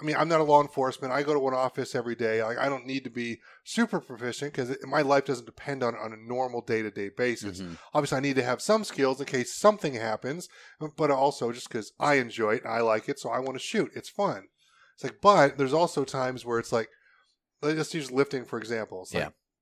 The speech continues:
Speaker 1: if you're lifting, let's say you've got a six hundred pound deadlift. You know, it's like, how much more do you need to push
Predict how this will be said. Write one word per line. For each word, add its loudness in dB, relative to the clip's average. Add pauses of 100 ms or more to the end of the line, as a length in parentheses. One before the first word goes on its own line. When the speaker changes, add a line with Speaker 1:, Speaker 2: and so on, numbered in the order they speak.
(540)
Speaker 1:
if -4
you're 0
lifting, 4
let's 0
say -2
you've -2
got 4
a 4
six -4
hundred -2
pound -4
deadlift. -2 (720)
You -10
know, 0
it's -2
like, 0
how 2
much -2
more 2
do -6
you -6
need -6
to -8
push 4